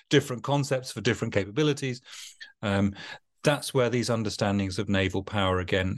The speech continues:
come into it. And I'll, I'll keep, I'll keep whacking this nail particularly, that we tend to talk about naval power. It's really important, I think, that we focus on maritime power, so Russian maritime power as a whole.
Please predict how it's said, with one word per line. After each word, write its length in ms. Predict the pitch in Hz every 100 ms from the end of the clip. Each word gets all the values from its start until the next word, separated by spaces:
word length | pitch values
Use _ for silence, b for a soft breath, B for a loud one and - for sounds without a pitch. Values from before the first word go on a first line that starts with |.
| -
come 240 | 104 95
into 280 | 95 95 -
it. 100 | -
And 160 | 120 110
I'll, 280 | 120 110 104 -
I'll 140 | 113
keep, 320 | - 151 131 - _ _ _
I'll 160 | - 107
keep 260 | - 135 - _ _ _ B B B B - - _
whacking 440 | 123 123 95 113
this 200 | 104 120
nail 300 | 120 107 98
particularly, 640 | 95 - - 139 - 98 95
that 260 | 98 101 B B B -
we 140 | 117 110
tend 240 | 131 135
to 80 | -
talk 240 | 131 113
about 260 | 117 117 120
naval 540 | 113 117 117 107 107
power. 480 | 98 117 101 87 - - _ _ _ _ b b b b b - _ _ _ _ -
It's 160 | 123
really 360 | 117 131 143 135
important, 500 | 123 - 131 110 101
I 100 | 92
think, 220 | 113 104
that 100 | 113
we 140 | 101
focus 420 | 95 113 104 104 -
on 240 | 98 98
maritime 680 | 104 107 104 98 - 87 92
power, 240 | - 87
so 120 | - 92
Russian 360 | 101 - 104
maritime 600 | 95 98 95 95 - 87
power 260 | 95 98 90
as 140 | 90
a 80 | 90
whole. 320 | 104 90 87